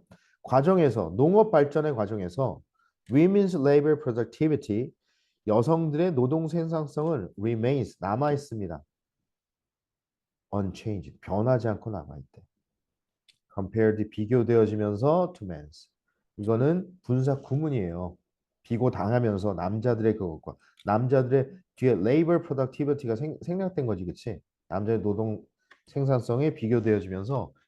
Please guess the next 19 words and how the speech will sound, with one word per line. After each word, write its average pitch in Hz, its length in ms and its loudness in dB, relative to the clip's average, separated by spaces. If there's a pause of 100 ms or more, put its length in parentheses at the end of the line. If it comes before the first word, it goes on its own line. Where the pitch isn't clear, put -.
(140)
변하지 107 360 -2
않은 92 180 -2
채로 120 200 -8
남아 80 220 -6
있습니다. 78 320 -16 (340)
이것도 196 340 4
지금 160 260 -4
답이 120 580 -2
오 147 220 4
번이야, 156 320 2
오 95 180 -4
번. 90 280 -8 (260)
선생님이 147 300 -6
뭐라 113 160 0
그랬어? 98 380 -6 (480)
그 131 100 -4
문장 156 400 2
넣기 175 540 -2
답이 143 560 0